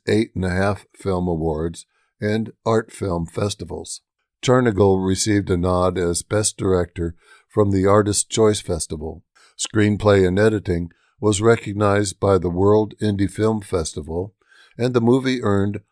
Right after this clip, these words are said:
honorable mentions from New York Movie and Eight and a Half Film Festivals.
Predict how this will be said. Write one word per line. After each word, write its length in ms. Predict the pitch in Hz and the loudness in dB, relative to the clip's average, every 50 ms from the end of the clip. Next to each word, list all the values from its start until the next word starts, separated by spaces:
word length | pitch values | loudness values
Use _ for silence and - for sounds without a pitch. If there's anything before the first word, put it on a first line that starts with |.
| _ _ - | _ _ -6
honorable 560 | - 107 113 113 110 101 95 90 78 87 85 | -2 0 2 2 4 4 4 4 2 0 0
mentions 720 | 82 85 101 113 120 113 - - 80 71 80 87 - - _ _ _ _ _ _ | 0 0 0 0 0 -2 -4 -6 -6 -6 -8 -10 -12 -14 _ _ _ _ _ _
from 380 | - - 113 110 104 98 101 - | -2 2 4 4 4 4 0 -2
New 160 | - 104 110 113 | -4 0 2 4
York 300 | 113 107 98 95 - - | 6 6 6 4 2 0
Movie 520 | 92 98 101 101 90 90 90 90 92 90 _ _ _ _ _ _ - | 2 2 2 2 2 0 -2 -2 -2 -6 _ _ _ _ _ _ -6
and 360 | 104 101 95 92 90 85 87 _ _ _ _ - | -4 -2 0 0 -2 -4 -8 _ _ _ _ -4
Eight 200 | 110 110 123 113 | -2 -2 0 0
and 80 | 107 101 | -2 -2
a 40 | 95 | 0
Half 360 | 92 95 95 90 - - - _ | 0 0 -2 -2 -4 -10 -20 _
Film 320 | - - 117 117 120 110 | -8 -4 -4 -2 -2 -4
Festivals. 760 | - - - 92 85 - - 85 82 80 - 85 - - - | -6 -6 -6 -6 -6 -6 -10 -14 -12 -12 -14 -14 -16 -18 -20